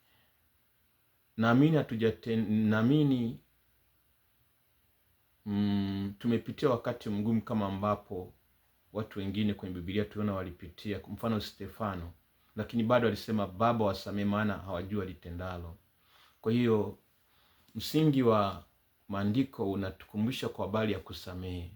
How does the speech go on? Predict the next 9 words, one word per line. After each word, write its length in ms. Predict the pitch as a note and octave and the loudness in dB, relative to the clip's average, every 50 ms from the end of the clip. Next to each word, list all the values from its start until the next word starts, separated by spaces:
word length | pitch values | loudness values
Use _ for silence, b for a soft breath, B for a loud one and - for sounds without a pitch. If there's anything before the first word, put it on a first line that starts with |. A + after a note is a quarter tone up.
| - _ - | -20 _ -4
na 140 | G2+ G#2 G2+ | -2 0 0
haijatoa 720 | G#2+ G#2 G#2 G#2+ G2+ G#2 G#2 G2+ - - C#3+ C3+ A#2+ - | 2 2 2 2 2 2 0 0 -2 -2 -2 -2 -2 -2
kiwango 540 | - - A2 A2 A#2 A#2+ B2 B2 A2 G#2+ | -4 -4 -2 2 2 2 2 2 0 -2
kwamba 400 | G#2 - A#2+ A#2 A2+ G#2+ G#2+ G2+ | -2 -2 -2 0 0 2 0 0
ukifanyiwa 560 | G2 F#2+ - - G#2 - - G#2 G#2+ A#2 A#2 A#2 | -2 -2 -6 -8 -16 -10 -6 -2 0 2 2 2
hili 140 | A#2 A2 | 2 2
usisamehe. 720 | G#2 G2 - - F2 - - F2 E2+ F2 F2 F2 E2+ F2 - _ _ b b b b b b b b | 0 -4 -6 -10 -14 -14 -12 -12 -8 -8 -8 -8 -8 -10 -12 _ _ b b b b b b b b
Kwa 120 | - G#2+ G#2+ | -6 -4 0
hiyo, 460 | B2 C3 B2 A2+ G#2 G2+ F#2 - | 0 2 2 2 2 0 -2 -4